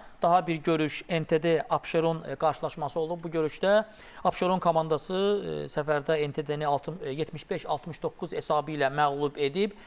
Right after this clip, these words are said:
Digər iki oyun B qrupunda baş tutub. E, Şəki, e, Qubadan üstün olub. Şəki Olimpiya İdman kompleksində keçirilən görüşdə Şəki doxsan səksən üç hesabı ilə qalib gəlib və daha bir, e, qarşılaşma Sumqayıt və Ordu komandaları arasında Sumqayıt şəhər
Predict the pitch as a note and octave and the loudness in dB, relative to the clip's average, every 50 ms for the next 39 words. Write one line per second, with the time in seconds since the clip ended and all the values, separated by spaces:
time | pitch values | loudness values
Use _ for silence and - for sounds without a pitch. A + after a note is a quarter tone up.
0 | - - - - - A3 A3 G#3 - F#3+ - - A3 G3+ F#3 F#3 E3+ D#3+ F#3+ F#3+ | -20 -20 -8 -4 -2 0 0 0 0 -2 -2 -2 0 0 0 0 -2 -2 -2 0
1 | F3 F3 D#3+ D3+ - E3+ D#3+ D#3+ D3+ E3 D#3 - - - - - G3+ G#3+ A3+ A3 | 0 0 0 0 0 -2 -2 0 2 0 0 -2 -4 -6 -2 2 4 4 4 2
2 | - - D#3 D3+ C#3+ C#3 C3+ - - E3+ - - - G3+ F#3+ F3 D3 - - - | 0 -2 -2 0 0 -2 -2 -2 -2 -2 -2 -2 -2 -2 0 0 -2 -4 -10 -20
3 | - - - - - - - D3+ C#3+ C3+ B2+ - G3 F3+ E3 F3 E3+ F3+ F#3 F3+ | -20 -20 -20 -20 -10 -4 0 0 0 0 0 -2 0 2 2 2 4 2 0 0
4 | G3 F3 - - - G#3 G3+ G3+ G3+ G#3 G#3 A3 G#3 - - E3+ D#3 - F3 D3+ | -2 -6 -10 -8 -4 -2 0 0 0 0 -2 -2 -4 -6 -6 -6 -4 -2 -2 -2
5 | D3+ D#3 C#3+ D#3+ D#3 D#3 D3+ D3+ C#3+ - D#3 D3+ C3+ D3+ C#3 - - D#3 D3 - | -2 -2 -4 -6 -4 -2 -2 -2 -2 0 -4 -4 -2 -4 -4 -4 -6 -8 -6 -4
6 | - C#3 - D#3 D3+ D3+ D3 C#3+ C3+ D#3 D3 C#3+ C3+ - - D3 - D#3+ C#3 - | -4 -6 -4 -4 -4 -2 -4 -2 -2 -2 -2 -2 -2 -4 -4 -4 -2 -2 -2 -2
7 | E3 - E3+ D#3 - - G3 F3 D#3 - - - - - - - F#3 E3+ E3 - | -2 0 0 0 2 2 0 0 0 -2 -8 -20 -20 -18 -6 -2 -2 0 0 0
8 | F3 F3 F3+ - - D#3+ - - D3+ D3+ D3 D#3 D3+ D3 C3+ B2 D3+ D3 C#3+ C#3+ | -2 -2 -2 -2 -2 -2 0 2 2 2 2 2 2 2 2 4 4 4 4 2
9 | C3+ - - C#3+ D3 F#3 A3+ A#3 - - - - - - - - E3 F3 G#3 A#3 | 0 0 0 0 2 2 0 0 -2 -6 -18 -20 -20 -12 -8 -4 2 4 6 6
10 | B3+ B3 - G#3 G3 G#3 F#3+ G3+ F#3 F3 E3+ - C#3+ C#3+ C#3 C#3 C3+ C3 C3 B2+ | 6 6 6 6 6 6 4 2 0 0 -2 -4 -4 -2 -2 -2 -2 -4 -4 -6
11 | B2 B2 B2 A#2+ - E3 D3+ C#3+ - - E3 D3 - - F#3+ G3+ G#3+ A3+ A3+ A#3 | -6 -6 -6 0 2 4 4 4 2 0 -2 -2 -2 0 2 4 4 6 6 4
12 | G#3+ - - - G3 F3 E3+ E3 E3+ F3 F#3+ F#3+ - F3 E3 - E3+ D#3+ D3+ D3+ | 2 0 -4 -8 -6 -6 -4 0 0 0 0 0 -2 -2 -2 0 0 0 0 0
13 | F3 E3 - D#3+ D#3 D#3 D3+ D3 D3 D3 C#3+ C#3+ C#3+ C#3 C3+ - D#3 D3+ D3+ F#3 | -2 -2 0 0 0 0 -2 -2 0 0 2 2 0 0 -2 -6 -6 -4 -2 -2
14 | F#3+ F#3 - F3 E3 D#3+ D#3 D3+ D#3+ D#3 - E3 D3+ D3 | -2 -2 -4 -8 -4 0 0 0 0 0 0 0 0 0